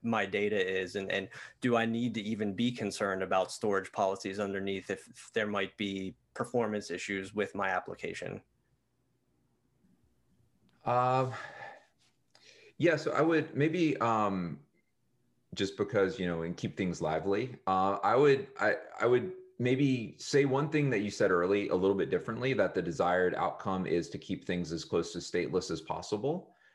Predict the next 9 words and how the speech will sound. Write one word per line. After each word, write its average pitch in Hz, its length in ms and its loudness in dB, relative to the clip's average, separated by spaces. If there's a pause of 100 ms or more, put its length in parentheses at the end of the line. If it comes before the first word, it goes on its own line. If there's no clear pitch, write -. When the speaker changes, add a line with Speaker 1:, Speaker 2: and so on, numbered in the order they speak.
(160)
Speaker 2:
Um, 107 420 2 (420)
I, 123 180 2 (200)
the 120 80 4
way 165 160 6
I 113 220 4
would 143 180 2
say 151 220 2
that 156 360 0
is 107 600 2